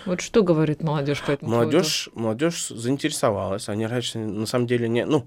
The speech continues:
Speaker 2: те, кто в тренде, скажем так, те, кто интересуется, они, конечно, услышали об этом. Вот. А те, кто не слышали, во всяком случае, или поняли, что их голос стоит. Вообще всегда нужно думать, э, и,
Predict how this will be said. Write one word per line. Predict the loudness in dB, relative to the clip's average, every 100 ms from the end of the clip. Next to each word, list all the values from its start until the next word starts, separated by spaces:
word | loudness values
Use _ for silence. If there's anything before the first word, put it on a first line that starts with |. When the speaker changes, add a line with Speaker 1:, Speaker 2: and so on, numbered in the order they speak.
| -2
Speaker 2:
те, | -2
кто | 0 4 4 6 4
в |
тренде, | 6 6 6
скажем | 2 -2 -4 -2
так, | -6 -4
те, | -6
кто | -2
интересуется, | -2 0 0 4 4 4
они, | 0 2
конечно, | 2 2 0 -4
услышали | -2 -2 0 2
об | 4
этом. | 4 2 -4 -6
Вот. | 0 2 4 4
А | 2
те, | 2 2
кто | 4
не | 4
слышали, | 4 0 0 2
во | 2
всяком | 2 2 0
случае, | 0 -4 -2
или | -2
поняли, | 0 2 2 2
что | -2 -2 0 2 0 -2 -4 -6 -12 -4 6
их | 6
голос | 10 8 8 4
стоит. | -4 0 2 2 -2 -8 -12
Вообще | -6 -2 0
всегда | 0 4 6 6
нужно | 4 -2 -4 0
думать, | 4 6 4 0 -6
э, | -4 -4 -6 -6
и, | -6 -6 -6